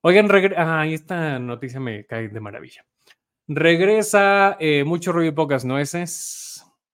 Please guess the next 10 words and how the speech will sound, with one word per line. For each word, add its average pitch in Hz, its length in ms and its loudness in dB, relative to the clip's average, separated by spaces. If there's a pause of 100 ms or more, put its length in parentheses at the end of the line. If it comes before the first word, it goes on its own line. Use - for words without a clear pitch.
(560)
Dejen 127 300 -12
hago 117 200 -8
grande 110 480 -10
el 143 180 -8
cartel 117 360 -14
para - 180 -20
que - 100 -20
lo 117 100 -20
vean 110 160 -18
bien. 143 280 -8